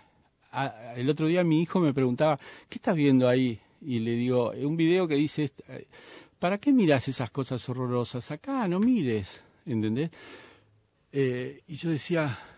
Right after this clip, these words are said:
"Sí, la verdad, para ellos es horroroso", porque yo se lo describí lo que sucedía. Y es espantoso, es espantoso. Tanto es así que lo bajaron, YouTube lo bajó. O sea,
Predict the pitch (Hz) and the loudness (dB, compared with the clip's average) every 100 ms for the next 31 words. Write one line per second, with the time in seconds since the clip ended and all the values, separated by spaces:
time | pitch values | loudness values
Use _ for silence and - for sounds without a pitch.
0 | - - 196 127 113 120 151 180 127 123 | -20 -6 -4 -2 -2 0 -2 0 2 4
1 | 156 180 185 - 143 131 120 131 143 117 | 4 2 -2 -4 -4 -2 -2 -2 -2 -4
2 | 107 135 156 143 120 - - 120 123 120 | -2 -2 2 2 2 -2 -4 0 2 2
3 | 110 104 - 110 110 101 104 - - - | 2 0 -4 -4 -2 0 0 -2 -12 -16
4 | - - 160 247 - 139 - 110 107 113 | -16 -2 4 4 6 0 0 -4 0 0
5 | 101 - 98 - _ _ - 185 143 110 | 0 -4 -8 -8 _ _ -4 0 0 0
6 | 104 107 101 107 185 226 202 - 226 247 | -2 -2 -6 -2 -2 0 0 0 2 6
7 | 180 120 - 208 135 101 98 117 131 131 | 8 6 6 6 6 4 0 4 4 6
8 | 240 262 185 113 101 - 208 107 117 - | 4 4 4 2 0 2 4 4 -2 2
9 | 139 | 2